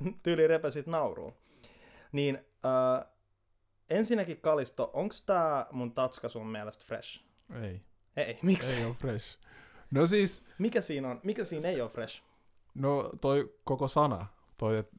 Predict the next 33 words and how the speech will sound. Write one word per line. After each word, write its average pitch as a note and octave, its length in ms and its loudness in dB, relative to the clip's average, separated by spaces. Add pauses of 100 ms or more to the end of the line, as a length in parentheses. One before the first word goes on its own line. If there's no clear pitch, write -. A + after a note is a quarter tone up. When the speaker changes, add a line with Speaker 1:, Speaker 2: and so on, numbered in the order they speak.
(100)
Speaker 2:
mä, C3 160 0
mä, D3+ 140 4
mut E3 200 2
mä F3+ 80 4
ymmärrän G3 320 6
se D3+ 180 2
idea. C3 180 2
Se B2+ 120 -2
ide-, F#3 400 0
se, D3+ 360 0
se D#3 160 -4
po-, - 240 -4
kun D3+ 100 -4
mä D#3 60 0
sanoin, D#3+ 300 2
että - 120 -16
niinku B2+ 200 -2
respekti, C#3 520 -2
että G#2 140 -6
se A#2+ 80 0
niinku A2 260 -2
se, A2 260 -2 (300)
tota, A2+ 440 0 (500)
ö, A2 240 0
sen A#2 180 0
haasteen A#2+ 720 2 (360)
toteutit. G#2+ 540 -4 (320)
Se, D3 240 0
siinä E3 240 6
on C#3 60 4
niinku B2+ 140 0
iso C#3 180 0
respekti. B2+ 600 -4